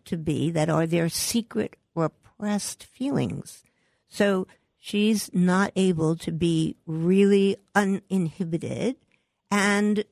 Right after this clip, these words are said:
that's why she's looking for somebody who is that way. So that's, uh, that ends up being very exciting. And, f-, and, and for the, for the guy to be with the librarian is very interesting, too, because usually when that happens,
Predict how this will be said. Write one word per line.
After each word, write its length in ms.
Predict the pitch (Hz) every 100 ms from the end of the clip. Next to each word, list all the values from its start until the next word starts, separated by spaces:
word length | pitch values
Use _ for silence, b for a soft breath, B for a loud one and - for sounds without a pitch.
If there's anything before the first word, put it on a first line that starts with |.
| -
that's 240 | 196 -
why 220 | 196 196
she's 280 | 196 202 185
looking 280 | 185 - 277
for 100 | 185
somebody 520 | - 165 160 165 175
who 300 | 180 220 220 -
is 280 | 370 240
that 260 | 170 - -
way. 320 | - - 214 _ _ _ _ _ _
So 460 | - 214 196 190 - b b
that's, 380 | 196 214 - - 214
uh, 180 | 214 214
that 340 | 202 196 220
ends 260 | 233 226 190
up 200 | 202 -
being 220 | 208 208
very 240 | 185 180 202
exciting. 600 | 214 294 381 427 226 165 b b b b
And, 240 | 214 220 220
f-, 140 | - _
and, 300 | - 226 214 -
and 180 | 240 233
for 80 | 240
the, 280 | 220 226 208 _
for 140 | 240
the 100 | 214
guy 480 | 202 220 415 - 370 392 -
to 100 | 226
be 160 | 226
with 140 | 233 220
the 60 | 220
librarian 920 | 214 196 240 415 170 196 196 247 311
is 220 | 214 180
very 320 | 180 185 190
interesting, 460 | 196 196 202 226 220
too, 220 | 311 330
because 320 | 208 208 180
usually 440 | 196 254 247 208 202
when 220 | 185 170
that 240 | 196 339
happens, 520 | 240 147 - 180 196